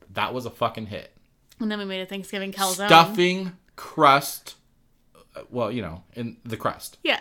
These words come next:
Speaker 2: <laughs> Stuffing, stuffed crust.
Speaker 1: Yeah, there you
Speaker 2: Yeah.
Speaker 1: go. That's what I was
Speaker 2: Yeah.
Speaker 1: trying to say.
Speaker 2: <laughs>
Speaker 1: You are all welcome. Everyone's like, "I'm gonna try this."
Speaker 2: Yeah.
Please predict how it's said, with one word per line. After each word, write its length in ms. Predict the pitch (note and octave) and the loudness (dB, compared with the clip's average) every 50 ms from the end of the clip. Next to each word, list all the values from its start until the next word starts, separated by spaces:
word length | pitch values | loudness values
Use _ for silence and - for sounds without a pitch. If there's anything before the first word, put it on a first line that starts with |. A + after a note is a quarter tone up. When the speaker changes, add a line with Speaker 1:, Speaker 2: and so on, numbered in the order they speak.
| - _ - | -4 _ -6
Speaker 2:
<laughs> 1040 | B3 - - - - G4 - - G#4+ - - - G4+ - - - - - - - - | -6 -6 -8 -14 -16 -16 -12 -16 -16 -16 -14 -16 -16 -16 -14 -14 -14 -14 -14 -14 -12
Stuffing, 520 | - - - - C4+ C4 C4 B3+ A#3 A3 A3 | -12 -8 2 4 4 4 4 0 -2 -4 -4
stuffed 400 | A3 - - F3+ F#3+ - - - | -4 -2 -2 -2 -2 -4 -6 0
crust. 300 | - G3+ - G#3 G#3+ - | 0 0 0 0 -6 -2
Speaker 1:
Yeah, 200 | C3+ C3+ G#2+ - - - | -2 -2 -2 -2 -6 -4
there 140 | - C3 B2 | 0 2 2
you 60 | A#2 G#2+ G2 | 2 2 2
Speaker 2:
Yeah. 80 | F2+ | 2
Speaker 1:
go. 20 | F2+ | 6
That's 240 | A#2 B2+ B2+ - | 6 6 6 6
what 80 | - A2+ | 4 0
I 20 | |
was 80 | G#2+ G#2+ | 2 4
Speaker 2:
Yeah. 60 | - G#2+ G2 | 4 2 4
Speaker 1:
trying 60 | F#2+ | 4
to 60 | - - | 2 2
say. 220 | - - - - - | 4 0 0 0 4
Speaker 2:
<laughs> 40 | - B4 - - - - - - - B4 A#4 - - - - - - - C5+ - - - C5+ G#4+ - - - _ A4 G4+ _ - - G4+ - - - - - - - - - - - - - - - - - - - - | 2 2 2 4 0 -2 -2 0 -2 -4 -4 -2 -6 -8 -8 -8 -2 -4 -4 -4 -4 -8 -8 -8 -8 -10 -18 _ -20 -20 _ -14 -14 -14 -14 -16 -20 -20 -20 -20 -20 -20 -20 -20 -20 -20 -20 -20 -20 -20 -20 -20 -14 -8
Speaker 1:
You 200 | G#2 A2+ A#2+ A#2+ | -4 0 2 2
are 100 | A2+ G#2+ | 2 2
all 280 | - B2 B2+ C3+ C3+ | 2 4 6 6 6
welcome. 460 | C3 A#2+ A2 A#2+ A#2+ A2+ - F#2 F2 F#2 | 6 6 4 4 2 0 -2 -4 -2 -2
Everyone's 320 | F#2+ G2 G#2+ G#2 G2+ F#2+ | -2 -2 -2 -4 -2 -4
like, 140 | F#2 E2 F2+ | -6 -2 0
"I'm 260 | F2+ G2+ A2 A2+ A2+ | 2 2 2 2 -2
gonna 160 | A#2+ A#2+ B2 | -4 -4 -4
try 300 | A2+ - C#3 C3+ C3+ C3+ | -2 0 2 4 4 2
this." 400 | A2 G#2+ G#2+ G#2 G#2 G#2 - - | 2 2 0 0 -2 -4 -6 -8
Speaker 2:
Yeah. 280 | - A3+ A3 F#3 - | -6 -4 -2 -4 -4